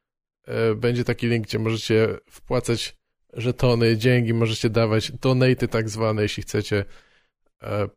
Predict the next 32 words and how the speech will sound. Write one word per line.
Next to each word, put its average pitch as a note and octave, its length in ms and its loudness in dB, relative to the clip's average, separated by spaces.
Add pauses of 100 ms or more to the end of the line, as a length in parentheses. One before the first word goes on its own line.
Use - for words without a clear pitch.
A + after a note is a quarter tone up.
(200)
przez B2+ 320 -6
PayPala, D#3 480 0
albo C3+ 240 4
jeśli A#2+ 200 0
nie A#2+ 80 0
macie A#2+ 340 2 (500)
konta A#2+ 340 -2
tam, A2 180 -2
to G#2+ 140 0
dowolną G#2+ 580 0 (720)
kartą A2+ 420 -4
płatniczą, A2 560 -2
dowolnym G#2+ 400 0
plastikiem, G#2+ 720 -2
nawet, G#2+ 520 -4 (420)
nawet B2+ 280 -4
chyba C3 180 2
można C3 280 2
zapłacić B2 380 0
taką B2 240 0
kartą C3 360 2
z G#2 60 -2
Beverly A#2 440 2
Hills A2+ 320 -4
Video, G#2 540 0 (460)
ale A2+ 280 -2
nie A#2+ 80 2
jestem A2+ 280 0
pewien, G2+ 360 0
to G#2+ 100 -4
trzeba G#2 260 -2
sprawdzić. G2 680 -4